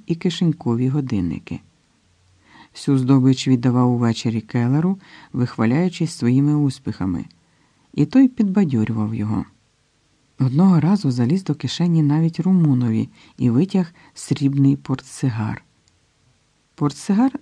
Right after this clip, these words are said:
настільки сподобався льончиному озброєносцеві Шивану Іце, що той виміняв його в нього ж за фінський ніж.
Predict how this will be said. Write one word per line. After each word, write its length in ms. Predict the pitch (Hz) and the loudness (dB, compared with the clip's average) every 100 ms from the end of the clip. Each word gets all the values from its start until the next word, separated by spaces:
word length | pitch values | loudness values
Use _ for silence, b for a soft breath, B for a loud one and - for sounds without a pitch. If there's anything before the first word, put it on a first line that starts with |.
| - | -2
настільки 680 | 156 165 - 190 143 120 | -2 -2 -4 -4 -2 -6
сподобався 840 | 113 - 165 180 139 117 - 110 - 156 | -6 -4 -2 -2 -2 -4 -4 -6 -4 -2
льончиному 580 | 170 143 - 123 117 117 | 2 0 0 -4 -2 -2
озброєносцеві 1000 | 127 127 139 143 143 131 127 - 110 110 - B B | -4 -2 0 2 2 2 -2 -2 -2 -2 -4 B B
Шивану 580 | - - 135 131 120 113 - | -10 -2 2 2 2 0 2
Іце, 400 | 233 262 - - - b b b b | 2 2 -2 -12 -12 b b b b
що 220 | - 196 | -8 -6
той 320 | 185 226 220 - | 2 2 2 0
виміняв 600 | 151 151 151 160 165 160 | 0 4 4 4 2 2
його 320 | 160 165 165 | 0 0 0
в 80 | 147 | 2
нього 360 | 127 147 156 | 2 2 0
ж 140 | 160 - b 139 | -2 -10 b -4
за 180 | 127 | -2
фінський 540 | 110 127 123 - - 123 | 0 0 0 -2 -6 -2
ніж. 380 | 98 87 - | -2 -4 -10